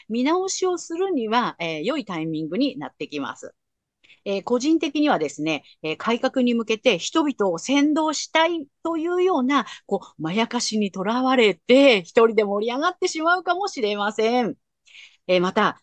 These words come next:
水星逆行の影響で、えー、通信とかね、交通に影響が出るかもしれませんので、まあ、そういったね、例えばダイヤの乱れだとか、その通信の障害だとかということを、えー、想定した行動、まあ、バッ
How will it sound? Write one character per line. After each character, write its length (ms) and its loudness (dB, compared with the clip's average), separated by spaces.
水 260 2
星 260 6
逆 220 2
行 160 0
の 220 0
影 220 -4
響 280 0
で、 300 0
え 100 -4
ー、 60 -8
通 360 2
信 300 4
と 140 -2
か 120 -2
ね、 280 -8
交 320 2
通 260 0
に 380 6
影 320 0
響 280 0
が 120 2
出 180 2
る 140 0
か 160 0
も 160 -2
し 160 -6
れ 140 2
ま 180 2
せ 220 0
ん 120 2
の 160 -4
で、 320 0
ま 100 -4
あ、 20 -4
そ 140 -2
う 40 2
い 40 -4
っ 20 -8
た 100 2
ね、 120 2
例 140 -6
え 60 -2
ば 100 -2
ダ 200 0
イ 80 -2
ヤ 100 2
の 100 -4
乱 260 -2
れ 80 0
だ 120 0
と 160 -6
か、 440 -2
そ 120 -4
の 100 -2
通 240 -4
信 220 -4
の 80 -6
障 240 -2
害 160 0
だ 140 0
と 120 -6
か 140 -2
と 180 -4
い 100 -2
う 80 -4
こ 160 -4
と 280 4
を、 60 -2
え 100 2
ー、 40 -8
想 320 2
定 260 2
し 140 -8
た 160 0
行 240 -4
動、 140 2
ま 100 2
あ、 20 -8
バ 120 -12
ッ 20 -20